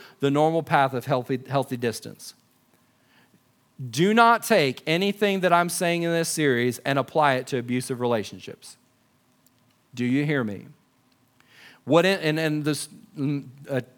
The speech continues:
ten-second little P-, public service announcements on abusive relationships. There is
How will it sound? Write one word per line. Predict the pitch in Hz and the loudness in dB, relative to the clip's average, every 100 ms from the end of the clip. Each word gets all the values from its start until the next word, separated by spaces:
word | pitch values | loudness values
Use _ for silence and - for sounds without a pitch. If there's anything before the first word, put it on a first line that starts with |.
| _ | _
ten-second | - 170 196 202 - 202 185 196 180 - _ _ _ _ _ _ - _ _ _ _ | -4 0 0 0 2 2 2 -2 -4 -8 _ _ _ _ _ _ -20 _ _ _ _
little | 131 165 160 147 - _ _ _ _ _ _ _ _ | 0 2 2 0 -6 _ _ _ _ _ _ _ _
P-, | - 190 139 - | -4 -4 -6 -2
public | 196 185 185 | 0 0 0
service | 196 175 160 | -2 -2 -2
announcements | 170 160 156 170 160 156 | 0 0 0 -6 -8 -4
on | 143 | -2
abusive | 139 143 135 151 | -2 -2 -2 -4
relationships. | 139 139 139 135 113 113 98 - - - | -2 0 0 -2 -8 -8 -10 -16 -20 0
There | 151 | 4
is | 147 | 4